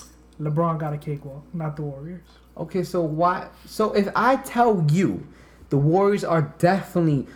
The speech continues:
Speaker 2: going to the finals, that makes it seem, that's like,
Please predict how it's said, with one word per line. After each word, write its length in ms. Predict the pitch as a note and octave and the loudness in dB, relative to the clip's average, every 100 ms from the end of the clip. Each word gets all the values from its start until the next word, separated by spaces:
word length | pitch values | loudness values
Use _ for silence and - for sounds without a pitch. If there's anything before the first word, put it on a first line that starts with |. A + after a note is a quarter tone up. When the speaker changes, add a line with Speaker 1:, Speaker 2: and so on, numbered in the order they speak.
| - | -4
Speaker 2:
going 260 | D3 D#3 D3+ | 2 4 2
to 140 | D3 | 0
the 100 | D3 | -2
finals, 600 | C3+ - E3+ C3+ A2+ A2 | -2 -2 0 0 -2 -4
that 140 | A2 F3+ | 0 2
makes 200 | G3 F#3 | 2 -2
it 40 | |
seem, 280 | - D#3+ D3 - - - | -2 -2 -2 -8 -16 -4
that's 300 | G3+ A#3 C#4+ | -2 0 0
like, 240 | F3+ - | 0 -2